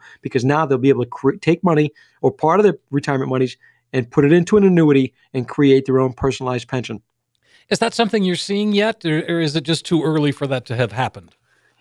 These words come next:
Speaker 1: It's something we've not seen yet inside the four oh one Ks. It's, th-, th-, there's conversations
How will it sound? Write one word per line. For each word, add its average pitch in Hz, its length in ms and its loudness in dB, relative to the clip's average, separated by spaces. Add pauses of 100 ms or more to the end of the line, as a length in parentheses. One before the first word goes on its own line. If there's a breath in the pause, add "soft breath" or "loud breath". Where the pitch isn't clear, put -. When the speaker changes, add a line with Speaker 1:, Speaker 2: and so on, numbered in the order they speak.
(360)
Speaker 1:
It's - 200 2
something 269 480 0
we've 185 240 2
not 202 300 2
seen 196 320 4
yet 156 400 2
inside 165 480 0
the 160 60 -4
four 170 160 0
oh 160 40 4
one 151 140 0
Ks. 185 480 2
It's, - 340 -6
th-, 156 460 -14
th-, 170 160 -4
there's 143 260 0
conversations 170 720 -2